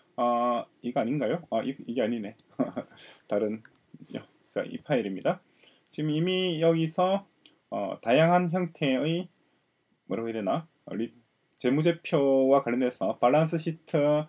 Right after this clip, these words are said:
캐시플로우, 인컴 스테이트먼트, 뭐, 파이낸셜 리포트 등등이 다 구성을 했는데,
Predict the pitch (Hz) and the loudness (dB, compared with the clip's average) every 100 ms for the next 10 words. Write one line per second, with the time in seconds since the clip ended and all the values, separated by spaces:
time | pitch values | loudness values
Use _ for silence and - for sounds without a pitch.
0 | _ _ - 180 170 165 160 143 143 147 | _ _ -8 -6 -4 -2 2 6 6 4
1 | 151 170 160 151 - 151 151 147 131 143 | 2 -2 0 -2 0 -2 0 -2 -2 -2
2 | 147 156 131 131 120 117 139 147 160 160 | -6 -2 0 0 -2 -4 -2 0 2 2
3 | 131 - 143 - 139 147 139 127 113 - | 0 -2 -6 -2 -2 0 0 -2 -4 -8
4 | 120 160 135 120 160 107 120 139 | -6 -4 -2 -2 -4 -2 -2 -4